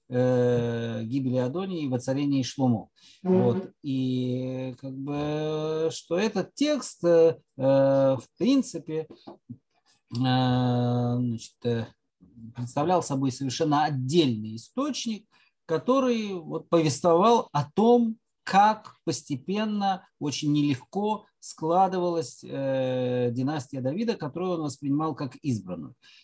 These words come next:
Speaker 1: Теперь существует, э, повторяю, совершенно другая точка зрения, которая говорит о том, что, э, эта точка зрения, например, принадлежит к Мартину Ноту, которого я тоже упоминал уже, что текст этот антимонархический, что он как бы исходно стремится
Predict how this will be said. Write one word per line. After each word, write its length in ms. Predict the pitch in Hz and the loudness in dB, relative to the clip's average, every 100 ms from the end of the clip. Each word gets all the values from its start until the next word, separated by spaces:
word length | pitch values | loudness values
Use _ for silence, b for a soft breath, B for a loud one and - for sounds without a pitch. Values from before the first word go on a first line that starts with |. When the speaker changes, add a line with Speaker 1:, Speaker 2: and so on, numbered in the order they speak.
| _ | _
Speaker 1:
Теперь 420 | - 147 147 139 - - 147 135 | 0 2 2 -2 -8 -12 -14 -12
существует, 560 | - 127 - 254 285 | -10 -8 -2 -2 0
э, 160 | 294 285 | -2 -2
повторяю, 560 | 269 233 254 254 254 247 | -2 4 6 8 6 4
совершенно 380 | 233 247 254 | -2 2 2
другая 400 | 247 254 285 269 | 2 2 2 2
точка 340 | 285 151 - 135 | 2 -2 -2 0
зрения, 460 | 123 117 98 95 - | 2 0 -4 -12 -14
которая 360 | 107 175 214 | -10 -8 -6
говорит 340 | 202 202 202 196 | -4 -4 -2 -2
о 80 | 180 | -2
том, 240 | 208 208 | -2 -2
что, 340 | - 185 165 b b _ | -2 0 0 b b _
э, 80 | 139 | 0
эта 960 | 180 139 139 139 135 135 131 131 123 123 | 2 4 2 4 4 4 2 -2 -6 -6
точка 320 | 147 - 135 | -8 -2 0
зрения, 280 | 160 196 185 | 0 0 0
например, 360 | 147 135 147 | -2 -2 -2
принадлежит 540 | 147 135 131 123 151 - | 0 2 2 0 -2 0
к 40 | |
Мартину 440 | 143 139 131 143 160 | 2 2 2 2 4
Ноту, 360 | 165 139 117 | 4 4 0
которого 340 | - - 107 110 | -12 -14 -12 -6
я 60 | |
тоже 260 | 110 156 123 | 0 2 2
упоминал 520 | 117 113 113 101 90 | -2 -4 -4 -4 -10
уже, 180 | 90 - b b - | -18 -20 b b -20
что 220 | - 127 | -6 -4
текст 400 | 120 320 247 - | 0 -2 -2 -4
этот 320 | 180 175 - | -2 -2 -2
антимонархический, 1200 | 190 240 254 277 277 277 240 160 123 110 - 110 104 | 2 4 4 4 4 2 0 -4 -4 -6 -8 -10 -8
что 240 | - 131 | -6 0
он 320 | 190 269 262 - | 4 6 4 2
как 200 | 170 151 | -4 -4
бы 200 | 151 147 | -4 -4
исходно 560 | 127 254 285 254 220 | -4 -2 2 4 4
стремится 960 | 180 - - 139 175 254 - 190 170 | 0 -8 -10 -4 2 2 0 -2 -2